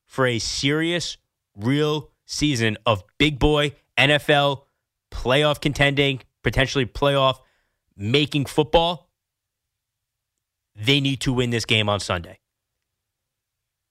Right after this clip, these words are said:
It's simple as that.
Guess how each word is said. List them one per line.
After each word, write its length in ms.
It's 180
simple 340
as 100
that. 320